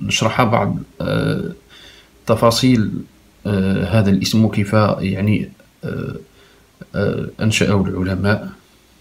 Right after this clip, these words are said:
ولنزيد ذلك توضيحا إن شاء الله في هذا الفيديو وفي هذه الحلقة.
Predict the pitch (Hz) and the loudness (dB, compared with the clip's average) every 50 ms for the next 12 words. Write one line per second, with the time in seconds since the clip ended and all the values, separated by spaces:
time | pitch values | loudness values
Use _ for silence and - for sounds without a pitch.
0 | _ _ _ _ _ _ _ _ _ _ _ _ - - - - - _ - - | _ _ _ _ _ _ _ _ _ _ _ _ -20 -20 -20 -20 -20 _ -10 -2
1 | - 123 123 123 113 113 104 107 107 95 107 107 98 95 - 101 101 98 - - | 2 4 6 6 6 6 4 2 2 4 4 2 2 2 0 0 0 -2 -2 -4
2 | - - - - 107 101 95 95 101 95 - 107 120 131 - - - 101 98 - | -6 -12 -8 -4 -4 -2 0 0 0 0 0 0 0 0 0 -2 -6 -6 -4 -4
3 | 104 - 113 113 101 92 - 98 101 98 98 - - - 107 - - - - - | -2 -2 -2 -4 -4 -4 -2 -2 -2 -4 -4 -4 -4 -4 -2 -2 -2 -2 -2 -6
4 | - - - - - - - - - - - - - - - - 104 104 92 95 | -10 -18 -20 -20 -20 -20 -20 -20 -20 -20 -20 -20 -16 -10 -4 0 0 2 2 2
5 | 82 - - 92 95 - - 135 151 - | 0 -2 -2 -6 -4 -2 -2 -2 -2 -4